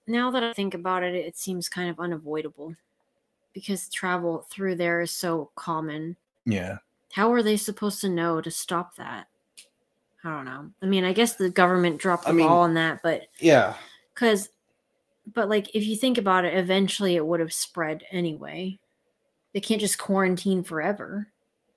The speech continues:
Speaker 2: I don't know. Maybe the, the virus i-, is gonna have some kind of way to get out if it's gonna, if it needs to survive somehow. It's like, "I need to get the hell out of
Speaker 1: What
Speaker 2: here
Speaker 1: is this, The
Speaker 2: somehow."
Speaker 1: Last of Us?
Speaker 2: Yeah.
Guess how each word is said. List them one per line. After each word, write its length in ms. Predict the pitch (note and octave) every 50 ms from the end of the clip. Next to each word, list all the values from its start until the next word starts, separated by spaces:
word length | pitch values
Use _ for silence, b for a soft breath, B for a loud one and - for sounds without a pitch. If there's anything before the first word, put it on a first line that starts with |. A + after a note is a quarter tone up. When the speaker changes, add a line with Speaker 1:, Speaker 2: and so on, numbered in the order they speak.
| _ _ _ _ _ _ _ _ _ _ _ _ _ _ _ _ _ _ _ _ _ _ _ _ _ _ _ _ _ _ _ - -
Speaker 2:
I 60 | G#2
don't 100 | A2 A#2
know. 80 | A2+ G#2
Maybe 200 | G#2 G#2 G#2 G#2+
the, 100 | G2+ - -
the 140 | A2 A2+
virus 640 | G#2 G#2 A2 G#2+ A2 A2 A2 A2 - - - - - _ _ _ _ _ _ _ _ _ _ _ _ _ _ _ _ _ _ _ _ _ _ _ _ - -
i-, 40 | -
is 260 | A2 F#2 A#2+ A2 A2+
gonna 160 | A#2+ A#2 A2
have 180 | A#2 A#2+ A2+ -
some 260 | - - C3 B2 A#2+
kind 280 | - A#2+ A2+ A2+ A2
of 500 | A2 G#2+ G#2 G2+ - - - - - - _ _ _ _ _ _ - -
way 440 | A2 G#2+ A2+ A2+ A#2+ B2 A2+ G#2 G2
to 100 | G2+ G2+
get 160 | G2+ G#2+ G2+
out 320 | G#2 A2 A#2+ A2+ G2+ G2
if 140 | G2 G2 -
it's 100 | G2 -
gonna, 440 | - A2 G2 F#2+ F#2 F#2 A2 G#2 - _ _ _ _ _
if 120 | - -
it 40 | G#2+
needs 240 | G#2 G#2 G#2 G2+ -
to 60 | -
survive 520 | - - - F#2 F#2 F#2+ G2 A2+ A#2+ A2+ A2+
somehow. 440 | - - F#2+ F#2 F#2 F#2 F2+ F#2+ G#2
It's 120 | G#2 -
like, 100 | - F2
"I 140 | F2+ F2 F#2+
need 80 | G2+ F2
to 60 | D#2
get 160 | - F2+ -
the 60 | -
hell 160 | - - F3+ F3+
out 120 | F#3+ F#3+
of 40 | F#3+
Speaker 1:
What 60 | D4
Speaker 2:
here 40 | A#3
Speaker 1:
is 60 | F3+ E3+
this, 80 | F3 A2
The 40 | A2
Speaker 2:
somehow." 120 | F#3 E3
Speaker 1:
Last 340 | E3 E3 F3+ G3+ G#3 - -
of 80 | A#3 A3+
Us? 260 | A#3+ C4 C4 A#3+ -
Speaker 2:
Yeah. 280 | F3+ F3+ C#3+ G#2 F2+